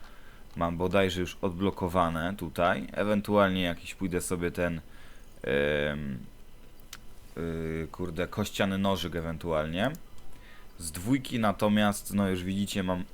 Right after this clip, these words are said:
też sporo rzeczy tutaj poodblokowywanych. E, lepsze łuki, tutaj mam manierkę na wodę, manierkę na tlen,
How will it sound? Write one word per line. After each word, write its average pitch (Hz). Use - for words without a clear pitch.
też 101
sporo 95
rzeczy 92
tutaj 85
poodblokowywanych. 90
E, 92
lepsze 90
łuki, 104
tutaj 90
mam 90
manierkę 92
na 87
wodę, 92
manierkę 90
na 87
tlen, 98